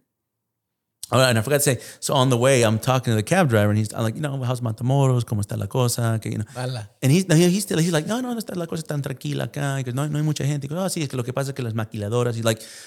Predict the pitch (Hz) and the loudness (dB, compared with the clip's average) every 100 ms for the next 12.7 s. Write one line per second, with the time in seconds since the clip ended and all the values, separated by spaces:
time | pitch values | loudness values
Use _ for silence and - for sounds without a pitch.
0 | - 113 - 131 143 135 - 135 156 131 | -8 -4 0 0 2 2 0 -2 -2 -2
1 | 104 107 104 113 110 113 117 123 123 143 | -4 -4 -4 -4 -2 -2 -2 -4 -2 0
2 | 151 151 - _ _ - 123 123 110 127 | 0 -4 -20 _ _ -4 0 0 2 4
3 | 135 120 107 101 135 143 135 131 120 123 | 4 2 0 0 0 0 -2 -4 -4 -2
4 | 107 104 110 107 101 104 127 165 - _ | -2 0 0 0 0 0 0 -2 -8 _
5 | _ _ _ _ 123 113 110 95 120 113 | _ _ _ _ -2 0 0 0 0 0
6 | 104 110 107 - 104 - 107 101 101 110 | 0 -2 -2 -2 -2 -4 -8 -6 -4 0
7 | 127 175 - - 104 101 - 135 123 120 | -2 -2 -8 -4 -2 -2 -4 -8 -6 -4
8 | 110 104 107 104 101 98 98 95 101 95 | -4 -4 -4 -2 -4 -4 -6 -6 -6 -4
9 | 101 98 95 95 92 95 107 98 92 92 | -4 -4 -4 -6 -6 -6 -6 -6 -6 -8
10 | - 101 104 123 107 101 _ - 98 95 | -4 -4 -2 -2 -2 -4 _ -12 -6 -6
11 | - 101 92 95 95 98 113 107 101 95 | -4 -6 -4 -6 -8 -4 -2 0 -4 -10
12 | - _ 98 98 - 123 117 | -16 _ -16 -14 -6 -2 -2